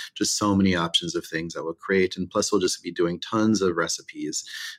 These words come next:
um, that people can just tap into. And, you know, we're in this world where people just like little bite-sized, uh, videos, you know, so, so much social media is out there, and we'll just be creating a whole bunch of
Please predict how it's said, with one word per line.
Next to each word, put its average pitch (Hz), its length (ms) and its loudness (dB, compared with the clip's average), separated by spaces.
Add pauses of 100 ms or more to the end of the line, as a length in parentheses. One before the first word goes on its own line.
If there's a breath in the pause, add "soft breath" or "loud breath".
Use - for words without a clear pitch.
(100)
um, 82 280 0
that 82 260 -2
people 90 240 -4
can 85 180 -8
just 80 220 -6
tap 82 260 -6
into. 85 560 0
And, 80 280 -8
you 85 100 -12
know, 82 120 -8
we're 82 320 0 (160)
in 90 140 -6
this 87 200 -4
world 87 320 2
where 82 140 2
people - 300 -6
just 82 200 -2
like 82 180 -2
little 85 160 0
bite-sized, 82 720 -2 (520 loud breath)
uh, 85 180 -4
videos, 85 580 4
you 90 80 -4
know, 85 100 2
so, 82 180 -2
so - 180 -2
much 85 180 0
social - 320 0
media 85 320 2
is 76 120 -4
out 76 220 -4
there, 80 140 -4
and 80 100 -8
we'll 82 100 -2
just - 200 -6
be 82 140 -10
creating 82 360 -2
a 80 40 -20
whole 90 460 2
bunch 82 300 -2
of 82 220 -6